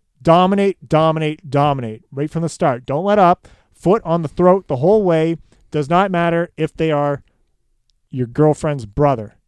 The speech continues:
Dominate, dominate, dominate. Use your physical presence.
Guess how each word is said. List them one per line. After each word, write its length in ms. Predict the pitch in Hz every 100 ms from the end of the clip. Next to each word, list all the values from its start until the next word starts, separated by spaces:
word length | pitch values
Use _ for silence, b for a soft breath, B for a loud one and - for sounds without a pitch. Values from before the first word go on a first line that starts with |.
| _ 185 135
Dominate, 560 | 160 190 196 196 175
dominate, 520 | 165 156 160 160 147
dominate. 600 | - 170 180 175 175 165 _ _ _ _
Use 300 | 143 196 175
your 60 | 170
physical 360 | 160 143 127
presence. 600 | - 185 185 185 180 -